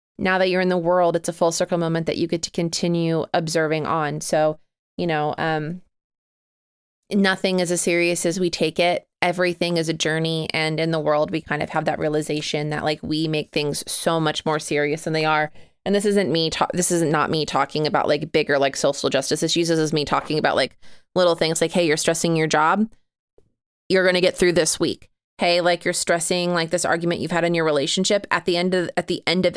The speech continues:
everything, what's gonna happen is you're either gonna work it out and be stronger, or you're gonna break up and move on, and that's incredibly hard,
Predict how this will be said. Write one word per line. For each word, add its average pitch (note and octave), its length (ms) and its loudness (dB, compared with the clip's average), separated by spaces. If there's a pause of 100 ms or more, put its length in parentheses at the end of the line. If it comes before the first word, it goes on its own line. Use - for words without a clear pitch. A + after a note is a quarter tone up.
everything, F#3+ 540 0
what's F#3+ 160 0
gonna F3 160 0
happen G3+ 320 0
is F#3 100 0
you're E3+ 140 4
either E3 160 2
gonna F#3+ 160 2
work E3+ 260 0
it F3 80 2
out F3 180 2
and E3+ 120 0
be G3 100 -2
stronger, F#3+ 600 0 (340)
or G3 120 2
you're G3 160 4
gonna F#3+ 160 4
break F3 240 2
up F#3+ 160 2
and F#3 100 2
move F3+ 180 2
on, E3+ 220 2
and F3+ 100 0
that's D#3+ 200 0
incredibly F3 460 2
hard, F3 580 0